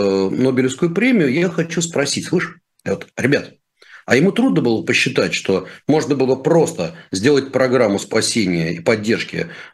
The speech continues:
на тридцать-пятьдесят миллиардов долларов? Спаси-, спасли бы. И спасли бы мировую экономику от этого шока. После этого все почесались, подумали, сказали: "Да,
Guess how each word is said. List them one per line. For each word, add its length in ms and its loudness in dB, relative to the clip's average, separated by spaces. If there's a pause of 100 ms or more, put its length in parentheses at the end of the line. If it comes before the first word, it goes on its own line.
на 480 0 (640)
тридцать-пятьдесят 880 0
миллиардов 480 0
долларов? 300 -2
Спаси-, 400 -4
спасли 420 0
бы. 240 -4 (280)
И 60 -2
спасли 400 0
бы 140 2
мировую 600 2
экономику 500 2
от 100 -2
этого 220 0
шока. 440 -6 (300)
После 340 4
этого 220 2
все 160 0
почесались, 880 0 (200)
подумали, 480 4
сказали: 480 2
"Да, 460 2